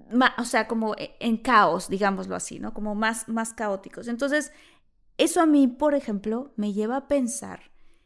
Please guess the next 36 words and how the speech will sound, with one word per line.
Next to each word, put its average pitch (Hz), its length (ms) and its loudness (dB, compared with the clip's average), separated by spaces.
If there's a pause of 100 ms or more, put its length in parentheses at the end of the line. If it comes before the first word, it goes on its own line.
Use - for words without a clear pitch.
(140)
en 220 140 -2
esto 233 240 -4
que 285 80 -6
estás 214 220 -4
diciendo, 196 420 -6
combinándolo, 196 880 -6 (380)
cómo 277 320 0
es, 349 240 -4
o 240 60 -4
sea, 240 200 -6 (220)
cómo 277 240 0
es 381 160 -4
impresionante, 214 800 -4
pero 214 240 -8
sí 226 500 -6
la 208 300 -14
palabra, 214 760 -6 (240)
que 220 120 -4
creo 247 180 0
que 302 80 -4
es 294 140 -4
algo 262 180 0
que 247 80 -4
en 208 80 -2
todas 233 240 -2
las 247 160 -4
religiones 208 600 -8
nos 202 220 -10
lo 185 100 -8
enseñan, 180 720 -6 (360)
uno 247 240 0
tiene 254 400 -4
que 269 100 -8
tener 202 280 -6
mucho 226 260 -6
cuidado 202 520 -8